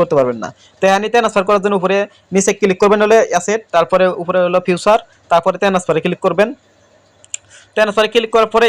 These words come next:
এই জায়গাতে দেখবেন যে আপনি টোকেনটা কিসে নিতে চান, ঠিক আছে? মানে এটা তো চেঞ্জ করতে হবে।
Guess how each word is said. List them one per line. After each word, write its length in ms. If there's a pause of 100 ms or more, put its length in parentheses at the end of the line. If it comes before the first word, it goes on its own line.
এই 80
জায়গাতে 260
দেখবেন 280
যে 120
আপনি 140 (200)
টোকেনটা 320
কিসে 260
নিতে 200
চান, 120 (360)
ঠিক 160
আছে? 140 (560)
মানে 140
এটা 160
তো 40 (100)
চেঞ্জ 220
করতে 220
হবে। 140